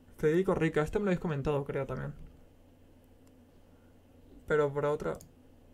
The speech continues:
Mm, no me sale, tío, es un mediapunta, tiene que, Hugo Vallejo.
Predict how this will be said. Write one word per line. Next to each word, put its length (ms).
Mm, 1800
no 80
me 200
sale, 580
tío, 120
es 100
un 100
mediapunta, 640
tiene 160
que, 60
Hugo 260
Vallejo. 480